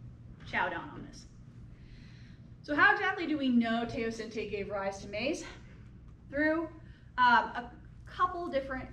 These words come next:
uh, avenues of research. The archaeological evidence shows that the earliest dated, uh, maize, um, through ra-, using radiocarbon dating, which looks at, uh, the radiocarbon,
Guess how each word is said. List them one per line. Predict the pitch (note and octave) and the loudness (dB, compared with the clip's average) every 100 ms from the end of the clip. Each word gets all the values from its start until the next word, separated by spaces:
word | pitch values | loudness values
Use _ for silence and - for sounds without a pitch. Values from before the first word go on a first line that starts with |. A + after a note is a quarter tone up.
| - | -8
uh, | A3+ G3+ - | -2 0 2
avenues | A3+ A#3+ A#3 | 2 2 0
of | A#3 | -2
research. | G3+ G#3+ A3 A#3 A#3+ A3+ | -6 -6 -4 -4 -4 -8
The | A#3 | 0
archaeological | C4+ - E4 A#3 A3 A#3 C4 - | 2 2 0 0 0 -2 -8 -6
evidence | A3 A3+ A3+ A3+ | -6 -4 -6 -8
shows | - G#3+ A3 A#3 | -4 -2 -2 -2
that | G#3 A#3 | -6 -6
the | A#3 - | -10 -4
earliest | B3 D#4 G#4+ F#4+ - E3+ | 0 2 2 -4 -6 -10
dated, | G3+ G#3+ A3 A3 A3+ - - - - | -6 -2 -2 -2 -8 -14 -18 -18 -4
uh, | G#3+ G#3 G#3 | 2 2 2
maize, | A3 A3+ B3 C#4 - - - - | -2 -2 -4 -6 -10 -16 -14 0
um, | A3 F#3 F3+ F3+ - - | 2 2 0 -6 -12 -14
through | B3+ B3 A#3+ G#3+ | -6 -2 -2 -2
ra-, | G#3+ G#3+ | -6 -2
using | A#3+ A#3+ A3+ | 0 0 0
radiocarbon | G#3+ A3+ A3 G3 G#3+ G3 | -2 -2 -4 -6 -6 -8
dating, | F#3 G3 G#3 | -8 -8 -8
which | F3+ - | -10 -8
looks | G3+ F#3+ - | -8 -8 -10
at, | G3 F3+ E3 - - - - | -8 -8 -10 -14 -18 -14 -2
uh, | G3 F#3+ | 0 0
the | |
radiocarbon, | A#3+ B3 B3 A#3+ - A3+ A3 G#3+ | 2 2 2 -4 -6 -6 -6 -8